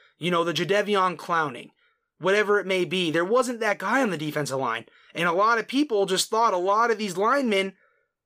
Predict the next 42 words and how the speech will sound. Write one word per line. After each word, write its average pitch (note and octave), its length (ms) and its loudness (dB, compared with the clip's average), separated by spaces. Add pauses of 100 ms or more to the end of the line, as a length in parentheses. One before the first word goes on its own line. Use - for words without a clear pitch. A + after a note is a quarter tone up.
you F#3 140 0
know, F#3 280 4
it F#3 220 0
was G3 180 0
just G#3 160 -2
kinda G#3+ 320 2 (240)
pick A#3+ 180 -2
of A3+ 80 0
the G3+ 100 2
litter D4 360 -2 (760)
'cause G#3 180 0
they're G#3+ 200 4
all C4+ 200 2
about B3+ 280 2
the A#3 80 -4
same. C#4+ 500 0 (1080)
And G#3 220 2
it's G3+ 120 0
just, A#3+ 200 -2
it's G3 200 0
just B3 180 0
about G#3 320 2
what F3+ 220 -2
you G3+ 140 -2
think G#3 280 -2
you G3+ 120 -6
could F#3 200 -4
project F3 580 -2 (100)
and E3+ 340 -4
culture D4 640 0
that F3+ 240 -2
they, F3 140 -6
that, D3 400 -8
that F3 180 0
they, F#3+ 140 -2
they, D#3+ 260 -4
they D3+ 340 -4
will D#3 120 -2
bring E3+ 320 -4
to F#3 80 -12
your E3 120 -2
building. G#3+ 500 0